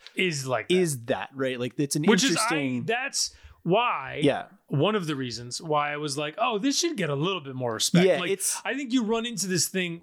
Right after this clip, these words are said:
Speaker 1: with directors like a Herzog, who is a living legend, where it's like, you know, you call it, quote unquote, minor Herzog. Okay, fine.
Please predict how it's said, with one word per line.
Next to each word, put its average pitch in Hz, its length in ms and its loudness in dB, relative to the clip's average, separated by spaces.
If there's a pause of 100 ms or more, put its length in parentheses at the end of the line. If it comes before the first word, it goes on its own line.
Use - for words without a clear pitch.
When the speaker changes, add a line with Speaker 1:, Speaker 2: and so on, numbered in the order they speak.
(120)
Speaker 1:
with 156 260 0
directors 135 800 -4 (380)
like 139 240 0
a 131 40 -4
Herzog, 120 500 -6
who 185 180 4
is 170 100 0
a 180 60 2
living 160 360 0
legend, 139 440 -6
where 139 180 2
it's - 160 -4
like, 120 320 -2 (800)
you 190 220 -2
know, 135 100 0
you 127 140 -8
call 139 260 -4
it, - 40 -18
quote 156 160 0
unquote, 127 280 -2
minor 135 520 -4
Herzog. 117 520 -2
Okay, 143 240 0
fine. 92 320 -10